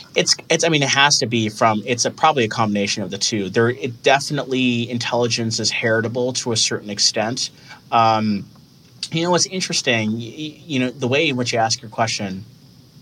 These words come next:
where, like, what is intelligence? I think that's still, that's still a, an open question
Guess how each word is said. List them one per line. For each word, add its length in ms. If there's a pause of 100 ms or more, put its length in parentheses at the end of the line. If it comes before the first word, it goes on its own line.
(880)
where, 720
like, 160 (580)
what 280
is 560
intelligence? 840 (340)
I 60
think 260
that's 280
still, 640 (800)
that's 180
still 320
a, 140
an 120
open 300
question 420